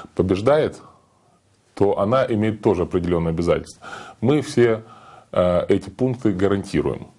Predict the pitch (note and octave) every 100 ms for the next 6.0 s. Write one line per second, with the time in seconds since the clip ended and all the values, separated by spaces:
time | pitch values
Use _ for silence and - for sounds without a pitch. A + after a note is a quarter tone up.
0 | _ _ - F#2 A2+ A#2+ F#3 E3+ C3+ -
1 | - - C3+ D#3 D3+ C3 A#2 - - -
2 | - - F#2+ F#2+ F#2+ A2+ G#2 F#2+ - G#2
3 | G2+ C3+ C#3+ A#2+ - G2 F#2+ F#2 F#2 -
4 | F#2+ F2 - F2 F2 E2+ - C3 A2 -
5 | A#2 A2+ G2 F2+ G2+ F2 C3+ C#3+ -